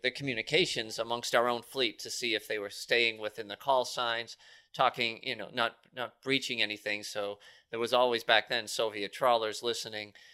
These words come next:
So we were kind of the team to make sure everybody was doing the right thing. Of course, we get out there, it's brutally rough water. Um,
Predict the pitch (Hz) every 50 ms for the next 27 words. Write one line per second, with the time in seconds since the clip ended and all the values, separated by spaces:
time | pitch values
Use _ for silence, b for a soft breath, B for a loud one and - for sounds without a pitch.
0 | B B B - 139 156 185 170 147 - - 151 147 135 123 113 120 - - 131
1 | 123 120 117 - 123 113 113 110 110 - - 120 110 110 110 104 107 104 104 104
2 | 101 101 - 110 104 98 95 98 95 95 95 95 - - 240 220 156 - - 196
3 | 190 165 - 143 123 - 117 113 135 143 139 - 147 131 123 113 - 101 - -
4 | - _ _ - 131 135 160 175 151 143 117 110 104 104 101 101 - - 117 107
5 | 107 107 110 110 107 - B B B B B B B B B B B - 120 110
6 | 104 104 104 104 101 98 98